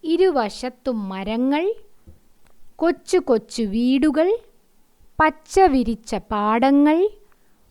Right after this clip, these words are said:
ഉയർന്ന മലനിരകൾ, പാടത്തിനു നടുവിലൂടെ കളകളം ഒഴുകുന്ന തോട്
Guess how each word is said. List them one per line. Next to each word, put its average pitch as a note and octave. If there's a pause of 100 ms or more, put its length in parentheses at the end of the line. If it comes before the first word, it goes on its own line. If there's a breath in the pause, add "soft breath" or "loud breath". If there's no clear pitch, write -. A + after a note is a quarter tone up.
(100)
ഉയർന്ന E4+
മലനിരകൾ, D4 (840)
പാടത്തിനു C4+
നടുവിലൂടെ D4 (500)
കളകളം D4+
ഒഴുകുന്ന A#3+ (100)
തോട് B3